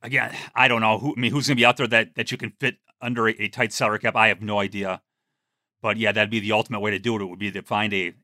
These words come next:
a veteran bridge guy, and then probably draft two or, you know, a guy in the first round and a guy in the third or fourth round at corner, and, and kind of maximize your opportunities to, to get rookies. Yeah, Xavier Rhodes, I think, is a great call. Matt is a guy who's been around the block, probably isn't gonna get a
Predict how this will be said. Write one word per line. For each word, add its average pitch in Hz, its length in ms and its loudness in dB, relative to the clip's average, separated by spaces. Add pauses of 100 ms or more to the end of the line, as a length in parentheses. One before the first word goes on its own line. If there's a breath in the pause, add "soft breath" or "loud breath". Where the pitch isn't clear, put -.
a 110 60 -16
veteran 104 320 -4
bridge 107 340 -4
guy, 101 380 2 (880)
and 104 100 -10
then 98 320 -4 (680)
probably 110 160 4
draft 107 360 2
two 143 180 -4
or, 127 260 2 (760)
you 104 80 -12
know, 95 160 -4
a 90 60 -8
guy 110 240 6
in 110 120 4
the 95 60 -4
first - 340 -4
round 123 240 6
and 113 60 2
a 101 40 -2
guy 107 160 4
in 110 40 0
the 98 80 -4
third 113 220 -4
or - 20 -4
fourth 120 300 -4
round 110 160 0
at 98 40 -10
corner, 117 320 -2
and, 95 160 -4
and 95 260 -10 (600)
kind 113 140 -4
of 90 120 -6 (540)
maximize 113 520 0
your 113 80 0
opportunities 104 540 -4
to, 95 120 -10
to 104 160 -14
get 98 140 -6
rookies. 101 420 -8
Yeah, 127 180 2
Xavier 135 280 2
Rhodes, 113 180 2
I 110 60 -6
think, 104 120 -4
is - 60 -8
a 101 60 -8
great 110 260 0
call. 104 380 2 (500)
Matt 104 200 0
is 101 100 -6
a 107 40 -6
guy 110 160 -2
who's 104 120 -6
been 127 140 -2
around 110 160 2
the 104 60 0
block, 104 360 2
probably 135 220 6
isn't 127 120 0
gonna 120 100 2
get 113 160 -2
a 92 120 -2